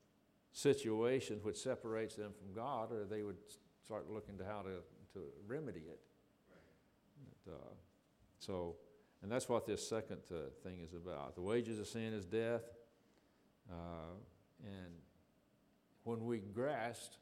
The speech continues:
Speaker 1: grasp what our s-, situation here on earth is like when we're separated from God by sin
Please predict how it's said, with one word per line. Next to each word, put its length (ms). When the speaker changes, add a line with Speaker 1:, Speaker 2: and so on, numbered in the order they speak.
Speaker 1:
grasp 400
what 200
our 220
s-, 640
situation 720
here 160
on 120
earth 300
is 140
like 420
when 160
we're 160
separated 680
from 120
God 380
by 160
sin 540